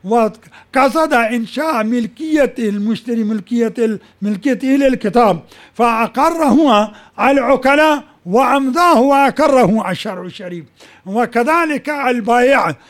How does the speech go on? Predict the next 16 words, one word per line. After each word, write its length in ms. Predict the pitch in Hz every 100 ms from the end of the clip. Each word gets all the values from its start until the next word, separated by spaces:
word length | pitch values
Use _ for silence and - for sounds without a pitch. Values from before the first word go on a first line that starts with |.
| - -
هذا 380 | 196 233 269
يلغي 600 | 254 247 359 381 240 320
ملكيته 1040 | 269 269 254 277 302 240 262 208 262 208 175 - - 196
للمبيع 760 | 226 254 247 226 285 269 175 127 _ _ 175
وينشئ 1000 | 233 240 294 370 349 - 330 247 262 208 - 190
ملكيته 1120 | 269 254 - 311 277 240 277 214 302 247 220 - -
للثمن 600 | 233 233 - 240 262 185 - _ _ 185
ويقره 960 | 247 240 220 233 339 339 285 233 302
على 200 | 240 294
العقلاء، 680 | 285 285 - 302 311 302 277 - _ 208
هذا 260 | 233 269
بتلك 480 | 254 285 - 294 214
القاعدة 560 | 277 - 269 262 254 254
المطلقة 720 | 254 254 262 269 285 285 233 - - -
وقاعدة، 760 | 233 240 285 311 302 254 214 - _ 202
ويمضيه 840 | 233 233 220 214 285 247 233 240